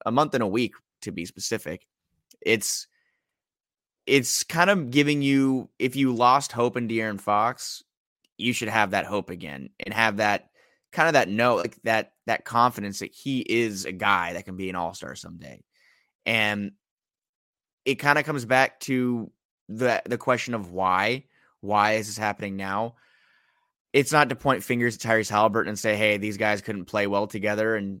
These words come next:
m-, maybe they would have figured it out down the line. We, we don't know. We never will know. But I think we can now say with a hundred percent certainty that De'Aaron Fox is the best version of himself when he has the ball in his hands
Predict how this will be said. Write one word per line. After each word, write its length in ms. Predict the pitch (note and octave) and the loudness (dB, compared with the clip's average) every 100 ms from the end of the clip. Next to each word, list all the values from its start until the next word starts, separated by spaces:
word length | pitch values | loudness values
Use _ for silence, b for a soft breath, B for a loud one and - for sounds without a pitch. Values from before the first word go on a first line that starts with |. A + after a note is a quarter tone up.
| _ | _
m-, 120 | - G2+ _ - | -14 -14 _ -12
maybe 360 | G#2+ A2+ B2 | -2 0 0
they 100 | A2+ | 0
would 180 | G2+ G#2+ | 0 0
have 120 | A2+ | 0
figured 320 | - G#2+ G#2+ | -2 -2 -2
it 60 | G2 | -2
out 180 | G2 E2+ | -2 -2
down 160 | G#2 | -4
the 80 | F#2+ | -6
line. 460 | F2+ F#2 F#2 G#2+ G2+ | -6 -4 -4 -6 -6
We, 160 | G2+ - | -8 -6
we 140 | A2+ | -4
don't 240 | A2+ G#2+ G2 | 0 0 0
know. 220 | G2+ G#2+ | 0 0
We 140 | A#2+ | 0
never 220 | C3+ E3 | 2 2
will 140 | B2+ G2+ | 2 -2
know. 260 | F#2+ D2+ - _ _ _ - | -4 -12 -18 _ _ _ -20
But 380 | - A2 A2 G#2 _ _ _ _ - | -4 2 2 2 _ _ _ _ 2
I 120 | B2+ | 4
think 140 | B2+ D3+ | 4 2
we 80 | |
can 160 | C#3+ C3+ | 2 4
now 200 | B2+ B2+ | 4 4
say 200 | B2 B2 | 4 2
with 120 | A#2+ | 2
a 20 | |
hundred 160 | A2+ A#2 | 0 -2
percent 260 | G#2 G#2+ F2+ | -4 -8 -4
certainty 300 | B2 A#2+ A#2+ | -4 -4 -4
that 140 | G#2 | -4
De'Aaron 280 | G#2+ A2 G2+ | -2 -4 -2
Fox 360 | G#2 G#2+ G2+ | 2 2 2
is 160 | - G2+ | -6 -8
the 140 | G#2+ | -8
best 360 | G2+ G2+ G#2 - | -6 -4 -4 -2
version 300 | G#2 G#2+ G2+ | 0 0 -2
of 60 | F#2+ | -8
himself 520 | F2+ - G2+ F#2+ - | -10 -4 0 0 -2
when 80 | G#2 | -6
he 120 | G#2 | -2
has 200 | G#2 F#2+ | -2 -2
the 80 | F#2+ | -2
ball 260 | G2 G2 | 2 2
in 60 | F#2+ | 0
his 140 | F2+ | -4
hands 500 | - G2 E2+ F2 - | -6 -6 -4 -8 -14